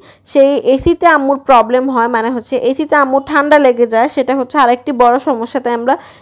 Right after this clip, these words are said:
এসিও ইউজ করতে পারছিলাম না আম্মুর কারণে। তারপর হচ্ছে আমরা বাসাবো যেখানে রয়েছে, সেখানে আমরা এত প্রায় এক ঘন্টা জ্যামে বসেছিলাম। তো ভাবির বাসায় মানে আমার গিয়ে কান্না চলে আসছিল, আমি কেঁদেও দিয়েছিলাম, মানে এত পরিমাণে গরম লাগছিল।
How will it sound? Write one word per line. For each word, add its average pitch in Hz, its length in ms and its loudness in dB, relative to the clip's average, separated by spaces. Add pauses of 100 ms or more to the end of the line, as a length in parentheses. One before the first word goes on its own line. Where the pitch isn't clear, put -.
(120)
এসিও 320 480 0
ইউজ 311 320 0
করতে 277 280 -2
পারছিলাম 247 520 0
না 247 180 0
আম্মুর 262 420 -2
কারণে। 240 500 0 (260)
তারপর 262 380 0
হচ্ছে 277 420 -2
আমরা 247 260 0
বাসাবো 254 680 0
যেখানে 240 600 -4
রয়েছে, 240 440 0
সেখানে 262 380 -6
আমরা 262 140 2
এত - 480 -2
প্রায় 269 460 -2
এক 240 260 0
ঘন্টা 294 380 -2
জ্যামে 233 300 -2
বসেছিলাম। 220 520 -6 (320)
তো 311 100 0
ভাবির 277 500 0
বাসায় 269 420 2
মানে 262 220 -2
আমার 269 220 0
গিয়ে 254 260 -2
কান্না 330 460 -2
চলে 294 260 0
আসছিল, 254 280 -6
আমি 262 140 -2 (120)
কেঁদেও 302 400 0
দিয়েছিলাম, 254 540 -4
মানে 240 140 -2
এত - 340 -6
পরিমাণে 285 420 0
গরম 233 440 0
লাগছিল। 233 500 -2